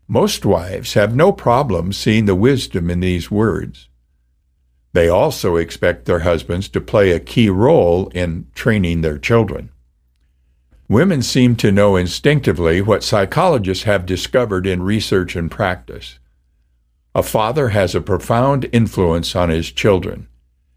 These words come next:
Reflecting on my own life, I know this to be true. Doctor Harley says that in families where the father takes little interest in the children's development,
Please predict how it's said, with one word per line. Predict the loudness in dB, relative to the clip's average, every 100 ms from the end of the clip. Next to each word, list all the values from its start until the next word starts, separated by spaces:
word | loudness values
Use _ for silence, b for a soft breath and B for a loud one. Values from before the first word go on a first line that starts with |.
| _ _ _ -8
Reflecting | -4 0 2 0 0 -2 0
on | 0
my | 0 2
own | 2 2
life, | 2 2 0 -6 -20 _ _
I | -2 0
know | 2 2
this | 2 -4 -6
to | -8
be | -6 -6
true. | -4 -2 -2 -4 -18 _ _ _ _ _ _ _ _ _ _ _ -4
Doctor | -2 0 0
Harley | 2 2 0
says | 0 2 2 2 0
that | 0 0
in | 0
families | 2 2 2 0 0 2
where | 2
the | 2
father | 0 0 0 0
takes | 0 0 -2 0
little | 2 4 2
interest | 2 -2 0 -4 -4 -4
in | -2
the | -2
children's | -2 2 2 2 -2 -4
development, | -4 0 2 2 0 -6 -10 -12